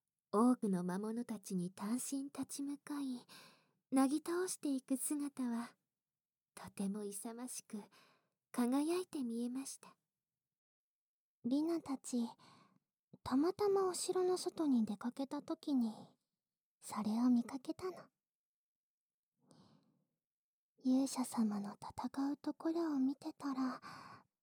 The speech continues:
Speaker 2: 胸がドキドキして、お城に帰っ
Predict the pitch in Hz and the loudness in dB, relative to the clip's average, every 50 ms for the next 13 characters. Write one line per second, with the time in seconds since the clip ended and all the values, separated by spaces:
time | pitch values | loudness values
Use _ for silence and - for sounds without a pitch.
0 | _ _ - 285 294 294 294 330 381 403 - 339 320 285 269 262 - _ - 330 | _ _ 0 2 2 2 2 4 2 2 2 2 0 2 0 0 -2 _ -6 -8
1 | 339 - - 392 - 339 - - - 262 - - - - - - - - - _ | -6 -4 -4 -2 -2 -2 -4 -4 -14 -14 -14 -14 -14 -14 -16 -16 -16 -16 -18 _
2 | - - _ _ _ _ _ _ _ _ _ _ _ _ _ _ _ _ _ _ | -20 -20 _ _ _ _ _ _ _ _ _ _ _ _ _ _ _ _ _ _
3 | _ _ _ _ _ _ _ _ _ _ _ _ _ _ _ _ _ _ _ - | _ _ _ _ _ _ _ _ _ _ _ _ _ _ _ _ _ _ _ -8
4 | 208 202 - - - 254 247 240 240 247 247 247 247 - - - 269 262 262 | -8 -6 -6 -2 0 2 2 4 4 4 4 2 0 -2 -4 -2 0 0 0